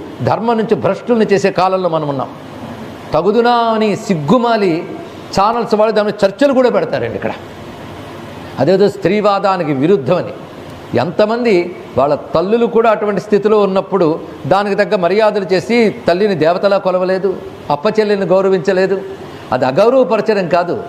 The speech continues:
అదొక మర్యాద, అది తెలియాలి ఇక్కడ. అది తెలియక. అయితే ఈ విషయం ప్రస్తావన చేసినప్పుడు "వేదాల్లో దీని గురించి ఉందా అండి?" అని ఒకడు అడిగారండి. అప్పుడు వీళ్ళు వేద ప్రమాణం కావాలట, పురాణ ప్రమాణం సరిపోదు.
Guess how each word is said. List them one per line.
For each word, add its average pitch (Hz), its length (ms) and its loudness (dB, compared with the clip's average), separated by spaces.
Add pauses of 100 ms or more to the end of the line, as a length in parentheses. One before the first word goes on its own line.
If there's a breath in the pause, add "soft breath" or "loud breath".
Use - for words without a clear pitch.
అదొక 151 240 0
మర్యాద, 170 640 2
అది 151 320 0
తెలియాలి 127 360 0
ఇక్కడ. 110 240 -8 (760)
అది 139 140 2
తెలియక. 180 460 2 (480)
అయితే 180 460 2 (260)
ఈ 190 120 4
విషయం 185 320 2
ప్రస్తావన 220 520 0
చేసినప్పుడు 180 580 0 (440)
"వేదాల్లో 247 440 4
దీని 233 180 4
గురించి 214 240 2
ఉందా 226 180 4
అండి?" 214 200 4
అని 214 80 2
ఒకడు 185 160 2
అడిగారండి. 127 440 0 (200)
అప్పుడు 151 240 0
వీళ్ళు 131 180 2
వేద 135 180 2
ప్రమాణం 190 480 0
కావాలట, 151 380 0
పురాణ 175 180 4
ప్రమాణం 165 400 -2
సరిపోదు. 151 380 -2